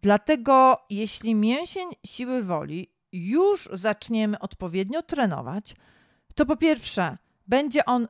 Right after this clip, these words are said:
większy i silniejszy i łatwiej nam się będzie zmierzyć z wieloma wyzwaniami, ale po drugie, łatwiej będzie się nam wyrabiać też inne nawyki.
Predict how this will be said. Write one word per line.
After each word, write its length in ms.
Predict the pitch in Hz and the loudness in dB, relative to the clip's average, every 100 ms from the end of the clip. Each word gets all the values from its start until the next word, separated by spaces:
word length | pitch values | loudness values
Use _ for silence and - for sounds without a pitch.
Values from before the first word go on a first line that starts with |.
| - | -4
większy 420 | 285 370 - 214 | -2 -2 -4 -8
i 140 | - | -8
silniejszy 640 | - 202 208 349 262 - 233 | -6 0 0 0 -6 -4 -4
i 160 | 202 | -4
łatwiej 520 | 202 254 381 381 294 | -4 4 4 4 -2
nam 180 | 220 208 | -2 -2
się 140 | 196 196 | -4 -4
będzie 640 | 214 214 202 196 185 180 - | -2 -2 -2 -2 -2 -2 -6
zmierzyć 560 | 180 185 247 269 220 175 | -8 -2 0 0 -4 -8
z 80 | 180 | -4
wieloma 520 | 208 214 240 220 185 - - | 0 2 2 0 0 -6 -8
wyzwaniami, 680 | 185 202 196 165 156 190 370 _ _ _ _ _ _ | -4 -2 -2 -4 -6 -6 -8 _ _ _ _ _ _
ale 260 | - 180 190 | -4 0 0
po 200 | - 233 | 0 -4
drugie, 680 | 202 254 370 285 165 - 214 _ _ - | -2 -2 -2 -2 -6 -12 -14 _ _ -8
łatwiej 640 | 226 220 180 - 277 269 | 0 2 2 0 -6 -4
będzie 380 | 196 185 196 254 | -4 -4 -4 -6
się 180 | - | -4
nam 240 | 180 214 262 | -2 -2 0
wyrabiać 560 | 247 170 165 240 - _ _ | 0 0 0 -2 -4 _ _
też 260 | 302 - - | -4 -4 -10
inne 500 | 349 403 294 185 202 - _ | -6 -4 -2 -2 -4 -12 _
nawyki. 640 | 196 190 175 151 - - | -6 -6 -6 -12 -14 -18